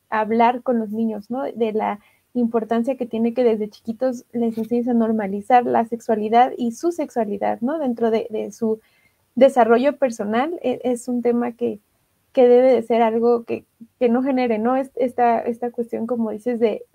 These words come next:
de que vaya cargado de a lo mejor alguna cuestión, pues, moral, ¿no? Así que, que uno le, a veces se, se generan como de estos temas, ¿no? Prejuicios y cuestiones de ese tipo. Y pues, este,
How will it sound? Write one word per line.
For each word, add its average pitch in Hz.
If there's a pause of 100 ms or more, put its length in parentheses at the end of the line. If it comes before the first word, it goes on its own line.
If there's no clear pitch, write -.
(160)
de 240
que 240
vaya 226
cargado 214
de 214 (100)
a 220
lo 208
mejor 208
alguna 220
cuestión, 220 (540)
pues, 302
moral, 226
¿no? 226
Así 233
que, 226
que 220
uno 220
le, 233 (220)
a -
veces 226
se, 233
se 226
generan 214
como 202 (800)
de 240
estos 240
temas, 226
¿no? 240
Prejuicios 254
y 220
cuestiones 233
de 220
ese 233
tipo. 233 (720)
Y 285
pues, 247 (400)
este, 262